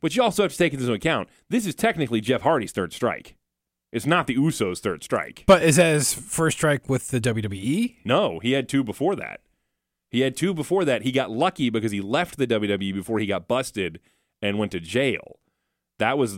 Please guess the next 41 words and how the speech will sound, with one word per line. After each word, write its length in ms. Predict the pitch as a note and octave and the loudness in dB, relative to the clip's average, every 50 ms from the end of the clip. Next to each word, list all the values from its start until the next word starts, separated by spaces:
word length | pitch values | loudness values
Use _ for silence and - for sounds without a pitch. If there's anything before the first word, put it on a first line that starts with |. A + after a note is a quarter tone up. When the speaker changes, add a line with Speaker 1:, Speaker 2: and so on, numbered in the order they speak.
| F#2+ G2+ - | -10 -10 -8
Speaker 1:
he 160 | F2+ A#2 A#2 | -4 -2 0
got 140 | A#2 A2 F#2 E2+ | 0 0 -2 -4
really 520 | F2 F#2 G#2 B2+ D#3 E3 D#3+ C3+ B2+ A#2 | -8 -4 0 2 4 4 4 2 2 0
lucky 320 | A2+ A2 G#2 - - F#2+ | 0 -2 -2 -4 -4 -4
there 240 | F#2+ B2 D3+ C#3+ B2 | -2 0 0 0 0
because 180 | G#2+ F#2+ G#2 F#2 | -2 -2 -4 -6
he 80 | F#2+ | -6
was 140 | F2 F2 F2 | -8 -8 -6
gone 280 | F#2+ A2+ A2+ A#2+ A#2+ A2+ | -4 -2 -2 -2 -2 -4
from 120 | G#2+ G#2+ | -4 -4
the 80 | G#2+ G#2 | -2 -2
W 180 | G2+ F#2+ F#2+ | 0 0 0
W 180 | F#2+ F#2 F2 G2 | -2 -2 -2 -4
E 40 | G#2 | -6
before 240 | F2+ E2+ - G2 F#2+ | -6 -6 -6 -4 -2
that 200 | F#2+ G#2 A2+ G#2 | -2 -2 -2 -2
happened, 280 | G2 F#2 F2+ F2 E2+ - | -2 -4 -4 -6 -8 -8
so 120 | F#2+ F2+ | -8 -4
that 220 | - A2 A2 A2 | -4 -4 -4 -4
didn't 200 | G2+ G#2 G2 G2 | -6 -8 -10 -8
count 200 | F2+ G2+ F#2+ F2+ | -6 -4 -4 -4
as 100 | E2+ D#2+ | -6 -8
his 100 | E2+ E2+ | -12 -10
third 260 | - - F#2 F2 D#2+ - | -8 -6 -6 -6 -6 -10
strike. 400 | - - G2+ F2+ D2 - - _ - - _ _ _ _ _ _ | -8 -6 -4 -4 -6 -8 -12 _ -20 -20 _ _ _ _ _ _
He's 160 | G2+ F#2+ F2+ | -10 -10 -4
back 320 | - - A#2+ C3 C#3+ - C3+ | -2 0 0 0 0 -2 -2
now. 300 | B2+ A#2 A2 A2 G#2+ - - - _ _ _ | -2 0 0 0 -2 -4 -8 -14 _ _ _
Now, 140 | A#2+ B2+ C3 | -2 -2 -2
the 80 | C3 | -2
thing 260 | - - G#3 G3+ F#3+ | -2 0 0 2 2
is, 300 | F#3 F3+ F3+ F3 D3+ D#3+ - C3+ | 2 2 2 2 0 -2 -6 -2
they 180 | C#3+ E3+ F3 | 0 2 2
can 100 | E3+ F3 | 2 2
play 160 | - E3+ D#3+ | 2 0 0
fast 380 | C3 - E3 D#3 D#3 C#3 - - | 2 2 2 2 2 2 0 -2
and 100 | C3+ C#3 | -2 0
loose. 280 | D#3 D#3 C3 - - - | 0 0 0 -2 0 -2
It's 160 | C#3 A#2+ - | -2 -2 0
their 240 | A2 B2 B2 B2 A#2+ | 0 0 2 2 0
policy. 640 | - - B2 A#2+ B2+ G#2+ - - - D#2+ C2 G#1 | 0 -2 -2 0 0 0 -2 -4 -8 -12 -14 -14